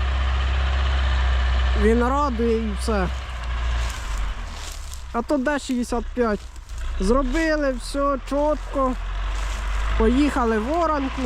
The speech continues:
і вал на двоє. А ще дядько Роман після Молдавана як сяде на вімес, та як нажме йому, та й викинули колінвала.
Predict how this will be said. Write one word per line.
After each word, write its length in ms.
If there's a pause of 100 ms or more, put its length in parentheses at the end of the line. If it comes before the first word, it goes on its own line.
(360)
і 40
вал 320
на 180
двоє. 520 (1000)
А 40
ще 180
дядько 380
Роман 400
після 260
Молдавана 680
як 100 (100)
сяде 300
на 180
вімес, 460 (240)
та 120
як 240
нажме 520
йому, 260 (1600)
та 120
й 100
викинули 680
колінвала. 640